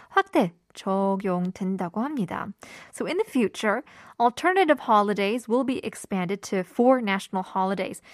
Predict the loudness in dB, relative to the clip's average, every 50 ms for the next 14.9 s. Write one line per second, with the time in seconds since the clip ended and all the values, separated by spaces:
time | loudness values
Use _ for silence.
0 | -20 -20 _ _ -10 -10 -4 -2 -2 0 0 0 0 0 0 -2 -4 -12 -4 0
1 | 0 0 0 -2 -6 -14 -18 -20 _ _ -4 -2 0 0 0 0 -2 -4 -4 -2
2 | -2 -2 0 0 0 -2 -2 -6 _ -20 -20 -20 -20 -20 -12 _ 0 0 0 0
3 | -2 -2 -4 -4 -2 0 0 0 0 0 -2 -4 -4 -4 -4 -4 -4 -4 -4 -2
4 | -4 -2 -2 -4 -6 -6 -4 -2 -2 -2 -2 -4 -8 _ _ _ _ _ -12 -8
5 | -8 -6 -4 -2 -2 0 0 -2 -4 -8 -12 _ _ _ _ -4 0 2 4 4
6 | 4 4 4 4 2 2 0 0 -2 0 2 4 4 4 4 2 2 2 4 4
7 | 4 4 4 2 2 0 -2 -4 -4 -4 -2 0 0 0 2 0 0 -2 -2 -4
8 | -6 -4 -2 0 0 0 0 0 -2 -4 -6 -4 -4 -4 -4 -4 -4 -4 -4 -4
9 | -4 -6 -4 -2 -2 0 0 -2 -2 -2 -4 -4 -4 -4 -4 -4 -2 -2 -2 -2
10 | -4 -6 -10 -18 -20 -20 -20 -20 -20 -20 -20 -6 -2 -2 -2 -2 -2 -2 0 0
11 | 0 0 0 0 0 0 0 0 -2 -2 0 0 -2 -2 -4 -4 -2 -2 -2 -4
12 | -4 -4 -4 0 2 2 2 2 -2 -8 -14 -10 -6 -4 -2 -2 -2 -2 -4 -2
13 | -2 -2 0 0 -2 -4 -2 -2 0 2 2 2 2 0 0 -2 -2 -2 -4 -6
14 | -6 -8 _ -20 -20 _ _ _ 2 4 4 4 4 2 0 0 -2 -6